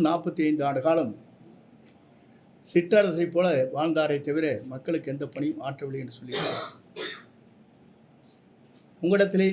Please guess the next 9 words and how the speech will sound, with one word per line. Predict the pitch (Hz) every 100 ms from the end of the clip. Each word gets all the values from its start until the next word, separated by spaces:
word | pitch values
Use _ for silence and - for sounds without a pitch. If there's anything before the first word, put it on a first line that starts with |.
| 196
மிக | 156 147
விரைவிலேயே | 156 180 170 165 175 - - - - _ _ - - - - - - - 156
ஒவ்வொரு | 170 196 226
அமைப்பை | 180 208 185 220
சார்ந்தவர்களும் | - 180 175 165 165 135 - - - - - - - - - - _ - -
என்னை | 170 160
எப்படி | 170 226 214
பாராட்டி | 214 175 185 180
இருக்கிறார்கள் | 165 147 147 139 131